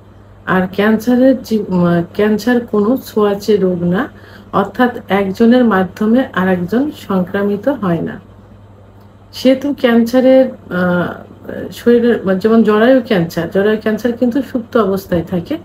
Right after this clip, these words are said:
এটা কিন্তু সহজে বোঝা যায় না।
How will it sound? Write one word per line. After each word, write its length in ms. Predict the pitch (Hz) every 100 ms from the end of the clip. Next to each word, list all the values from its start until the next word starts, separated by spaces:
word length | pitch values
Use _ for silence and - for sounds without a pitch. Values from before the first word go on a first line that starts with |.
| - - - -
এটা 180 | 226 269
কিন্তু 280 | 285 262
সহজে 500 | 262 262 240 262 254
বোঝা 380 | 240 190 196 202
যায় 220 | 175 160
না। 320 | 139 - -